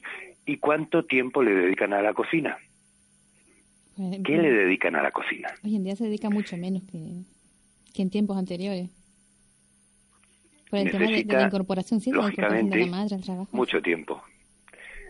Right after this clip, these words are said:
Speaker 1: Eh, si no, ¿qué es lo que van a hacer? Fritos, les van a dar bocadillos con sencillez, van a, y va, va a haber apareciendo progresivamente una malnutrición. De hecho, pues, por ejemplo, se ha relacionado el, los problemas,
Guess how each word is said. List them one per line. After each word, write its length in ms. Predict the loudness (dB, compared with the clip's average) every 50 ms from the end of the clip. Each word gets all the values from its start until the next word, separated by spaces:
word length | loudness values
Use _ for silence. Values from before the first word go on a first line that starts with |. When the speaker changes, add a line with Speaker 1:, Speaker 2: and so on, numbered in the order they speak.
| -18 -20 -20 _
Speaker 1:
Eh, 200 | -4 -2 0 0 0 2
si 120 | 2 2 2
no, 160 | 2 2 2
¿qué 80 | 2 4
es 60 | 4
lo 100 | 4 4
que 80 | 4
van 100 | 4 4
a 40 | 2
hacer? 280 | 2 2 0 -2 -2 -4 -12 -8 -6
Fritos, 400 | -4 -4 -4 -2 -2 -2 -2 -2 -4 -6
les 200 | -4 -2 -2 0
van 180 | 0 0 2 2
a 80 | 2
dar 280 | 2 2 2 0 -2 -8 _ -20 -20 -20 -20 -20 -14 -6
bocadillos 480 | -6 -2 0 0 2 2 2 2 0 0
con 180 | 0 -2 0
sencillez, 560 | 0 -2 -2 -2 -2 0 2 2 2 2 2 2
van 200 | 0 -2 -2 -4
a, 40 | -6
y 120 | -4 -4 -4
va, 320 | -2 0 2 2 0 0 0 -2
va 100 | 0 0
a 40 |
haber 220 | 0 -2 -2 0 -2
apareciendo 520 | -2 -2 -2 -4 -4 -2 -4 -2 -2 -2
progresivamente 800 | -4 -2 -4 -4 -2 -2 -2 -2 -2 -4 -6 -8 -8 -8 -10 -10 -12 -16 -18 -18 -18 -12 -6
una 240 | -4 -2 -2 -2 -2
malnutrición. 680 | -2 -2 -4 -4 -8 -10 -10 -10 -8 -4 -4 -4 -4 -6 _ -20 _ -20 -20 -20 -18 -16 -16 -16 -16 -16 -18 -18 -20 -20 _ _ _ _ _ -20 _ _ _ -6
De 80 | -6 -4
hecho, 220 | 0 2 2 4
pues, 180 | 4 2 0 2
por 160 | -2 -2 0
ejemplo, 340 | 0 0 -2 0 0 0 0
se 160 | 2 2 2
ha 40 | 2
relacionado 680 | 2 2 2 2 2 0 0 0 0 0 0 0 0 -4 -6 -12 -16 -20 -16 -8
el, 560 | -6 -4 -2 -2 -2 -2 -4 -4 -4 -6 -8 -12 _ -20 -20 -20 -20 _ _ -12
los 200 | -10 -10 -10 -10 -10
problemas, 760 | -10 -8 -6 -4 -4 -4 -4 -2 -2 0 0 0 0 -2